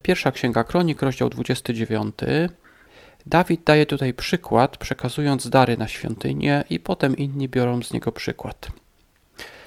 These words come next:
W wersecie czternastym czytamy: „Czymże ja jestem i czym jest mój lud, żebyśmy Ci mogli ofiarować dobrowolnie te rzeczy? Albowiem od Ciebie to wszystko pochodzi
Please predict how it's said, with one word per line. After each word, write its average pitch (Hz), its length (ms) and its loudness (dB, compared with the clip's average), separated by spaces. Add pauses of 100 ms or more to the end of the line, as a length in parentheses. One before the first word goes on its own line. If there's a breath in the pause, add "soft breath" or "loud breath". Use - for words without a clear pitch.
(260 loud breath)
W - 100 -2
wersecie - 440 -2
czternastym - 540 -4
czytamy: - 440 -4 (840 soft breath)
„Czymże 180 640 2
ja 143 200 4
jestem 131 840 0
i 135 100 -4
czym 156 280 0
jest 147 240 -4
mój 143 160 0
lud, 131 380 -2 (100)
żebyśmy 135 800 0
Ci - 160 -6
mogli 160 400 2
ofiarować 135 540 2
dobrowolnie 131 640 0
te 123 120 -2
rzeczy? - 380 -6 (560 loud breath)
Albowiem 143 500 4
od - 200 -2
Ciebie 160 400 2
to 135 140 -6
wszystko - 420 -6
pochodzi 131 800 0